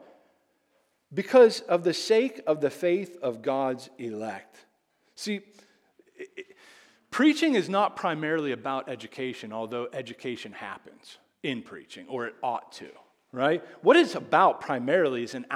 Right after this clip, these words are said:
an encounter with the living God, right? So, so as a, as a man preaches the word of God, the word of God is living and active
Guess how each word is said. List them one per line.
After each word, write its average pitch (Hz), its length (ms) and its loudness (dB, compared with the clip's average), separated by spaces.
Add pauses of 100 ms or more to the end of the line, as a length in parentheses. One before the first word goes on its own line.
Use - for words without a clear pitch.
(120)
an 165 140 -6
encounter 170 720 -2
with 143 180 -4
the 143 80 -4
living 127 300 -2
God, 120 400 -4 (640)
right? 175 220 4
So, 190 180 4 (180)
so 196 140 6
as 175 120 6
a, 147 260 4
as 151 140 0
a 160 40 0
man 254 360 6
preaches 226 520 0
the 170 120 2
word 165 260 4
of 120 100 0
God, 175 280 6
the 160 60 2
word 190 280 6
of 143 100 -6
God 190 240 2
is 131 160 -6
living 165 280 0
and 131 120 -6
active 110 580 -8